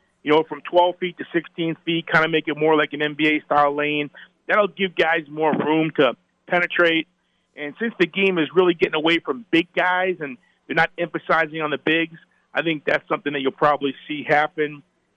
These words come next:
Um, I think another great rule possibly is, uh, the defense gets all hell balls. If you go ahead and you grab that ball from the offense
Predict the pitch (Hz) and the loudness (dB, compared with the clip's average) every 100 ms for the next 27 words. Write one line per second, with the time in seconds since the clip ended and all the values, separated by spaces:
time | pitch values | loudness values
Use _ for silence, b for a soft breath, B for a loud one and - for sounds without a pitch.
0 | _ 139 143 139 - 220 202 202 240 190 | _ -2 -2 0 0 2 2 2 2 0
1 | 165 156 165 - 160 160 160 160 170 175 | 0 2 2 4 2 0 -6 2 2 4
2 | 170 165 170 175 165 - 190 208 196 - | 2 2 2 0 0 -4 -2 0 -2 0
3 | 202 196 - 175 202 196 220 214 202 190 | -2 -2 -2 2 2 0 0 0 2 2
4 | 233 220 - _ _ _ _ _ _ _ | 2 0 -6 _ _ _ _ _ _ _
5 | 139 151 190 185 185 180 196 190 160 180 | -12 -6 0 2 4 2 2 0 -2 -2
6 | 180 180 170 180 - 180 185 180 160 160 | 2 2 2 -2 2 2 2 -4 0 2
7 | 180 196 196 | 2 -2 -4